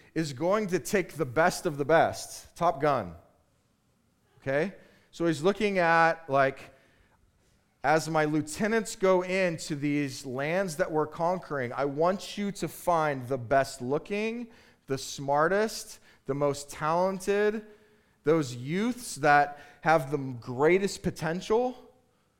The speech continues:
and I want you to grab them, and I want you to kidnap them and bring them to my palace. And we are going to basically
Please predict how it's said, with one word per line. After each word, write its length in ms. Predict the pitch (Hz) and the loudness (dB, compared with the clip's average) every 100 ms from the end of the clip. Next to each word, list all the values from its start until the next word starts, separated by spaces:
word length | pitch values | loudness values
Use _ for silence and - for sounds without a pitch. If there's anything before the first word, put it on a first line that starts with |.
| _ - | _ -4
and 100 | 151 | 0
I 60 | 156 | 4
want 240 | 180 175 | 2 0
you 60 | 160 | -2
to 80 | 147 | -4
grab 640 | 123 117 127 156 220 208 | -6 -8 0 4 6 4
them, 320 | 220 254 269 277 | 2 2 2 -2
and 140 | 151 | 0
I 60 | 156 | 2
want 320 | 165 165 - | 2 0 -2
you 100 | 156 | -6
to 400 | - 135 123 117 - _ | -6 -6 -4 -6 -10 _
kidnap 580 | - 254 247 185 160 - | -2 -2 0 0 0 0
them 280 | 170 160 170 | 0 0 -2
and 220 | 156 147 | -4 -6
bring 380 | 127 143 220 226 | -4 0 2 2
them 200 | 185 175 | 2 0
to 160 | 160 160 | -2 -4
my 220 | 143 147 | -2 0
palace. 460 | 147 147 139 110 - | 2 2 2 0 -4
And 180 | 139 | -8
we 160 | 139 214 | -2 4
are 160 | 233 185 | 4 4
going 400 | 151 175 170 160 | 4 4 2 -2
to 120 | 147 | -6
basically 800 | 123 170 196 - 160 139 135 | 0 2 2 -2 -8 -4 -4